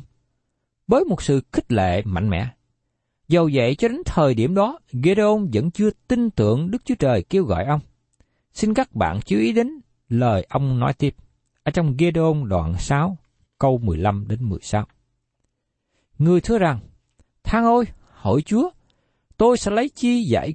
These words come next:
cứu Israel? Kìa, trong chi phái Manasseh, tôi vốn là người nghèo hơn hết. Còn tôi là nhỏ hơn hết trong nhà cha tôi." Đức Giê-hô-va phán rằng,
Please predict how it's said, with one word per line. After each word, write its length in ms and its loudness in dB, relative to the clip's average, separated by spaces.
cứu 320 2
Israel? 720 0
Kìa, 260 0
trong 200 0
chi 180 -2
phái 220 0
Manasseh, 720 0
tôi 160 2
vốn 400 0
là 160 0
người 400 2
nghèo 320 -2
hơn 200 0
hết. 160 0
Còn 220 0
tôi 300 2
là 160 0
nhỏ 320 0
hơn 240 0
hết 360 -2
trong 160 -2
nhà 320 0
cha 220 0
tôi." 220 0
Đức 180 0
Giê-hô-va 500 2
phán 220 -2
rằng, 160 0